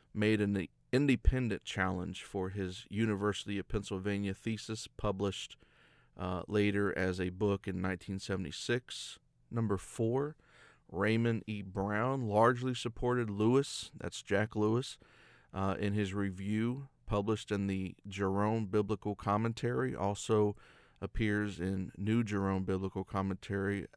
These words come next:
as of, uh, nineteen ninety, as did Lewis's commentary and discussion of the topic, nineteen ninety-two's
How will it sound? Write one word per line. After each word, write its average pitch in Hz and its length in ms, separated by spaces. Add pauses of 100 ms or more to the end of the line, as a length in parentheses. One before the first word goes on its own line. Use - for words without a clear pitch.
(100)
as 92 220
of, 92 220 (480)
uh, 92 240
nineteen 98 540
ninety, 117 460 (720)
as 127 260
did 120 220
Lewis's 117 560
commentary 98 840 (300)
and 95 200
discussion 101 640
of 92 80
the 98 100
topic, 101 600 (200)
nineteen 98 360
ninety-two's 98 840